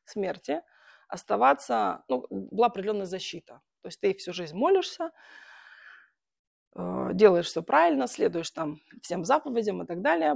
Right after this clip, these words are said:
После смерти твоя душа выходит на астрал, и у тебя есть определённая защита, защита твоей души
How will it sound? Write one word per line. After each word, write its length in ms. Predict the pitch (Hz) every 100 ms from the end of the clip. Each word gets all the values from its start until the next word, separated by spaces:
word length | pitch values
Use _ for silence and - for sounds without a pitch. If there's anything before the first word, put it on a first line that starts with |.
| -
После 240 | 202 -
смерти 520 | - 202 165 - 160 -
твоя 180 | 185 180
душа 260 | 180 190
выходит 400 | 170 160 180 185 226
на 80 |
астрал, 440 | 233 - 330 359 - -
и 80 | 208
у 60 |
тебя 240 | 208 220 294
есть 260 | 233 240
определённая 540 | 190 202 202 208 180 180
защита, 720 | 170 180 - 170 147 254 392 349
защита 440 | 240 - 196 165
твоей 240 | - 165 160
души 300 | 208 -